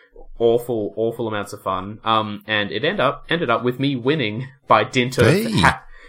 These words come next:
Speaker 1: essen-, essentially, I had all my heavy hitters trying to kill off his guys and distract everyone, but then I had the three little guys for the Untamed Beasts,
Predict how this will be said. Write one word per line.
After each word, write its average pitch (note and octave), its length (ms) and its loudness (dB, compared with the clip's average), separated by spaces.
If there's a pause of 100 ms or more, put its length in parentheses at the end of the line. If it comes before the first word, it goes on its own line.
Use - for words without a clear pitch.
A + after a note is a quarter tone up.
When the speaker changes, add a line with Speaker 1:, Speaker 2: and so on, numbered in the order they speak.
(520)
Speaker 1:
essen-, D3 400 2
essentially, C#3 580 2
I A2+ 60 2
had C#3 160 2
all D#3 80 2
my B2 140 2
heavy C3 300 2
hitters G2+ 500 -2
trying A2 300 -2
to G#2 80 -4
kill B2+ 360 -4
off A2 160 -2
his G#2+ 120 -8
guys G#2 340 0
and A2 80 -14
distract A2 360 -2
everyone, G2+ 540 -4
but A2+ 120 -2
then A2+ 120 -2
I A2+ 60 -2
had A#2 180 -2 (160)
the A2+ 280 0 (140)
three A#2+ 340 -2
little A2+ 300 -2
guys B2+ 480 -2
for - 80 -10
the A#2 80 -4
Untamed B2+ 460 -6
Beasts, - 440 -10